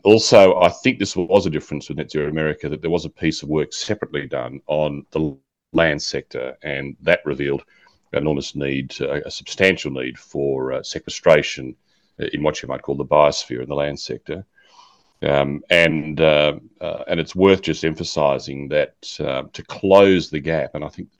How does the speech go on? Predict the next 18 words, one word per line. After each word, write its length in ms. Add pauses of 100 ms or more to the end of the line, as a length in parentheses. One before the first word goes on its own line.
(100)
Chris, 240
this 180
is 180 (420)
relevant 400
to 120
both 280
studies, 520 (480)
direct 260
air 120
capture, 640 (160)
renewably 420
powered 500
with 140
C 180
C 180
S 120
was 220
modelled 640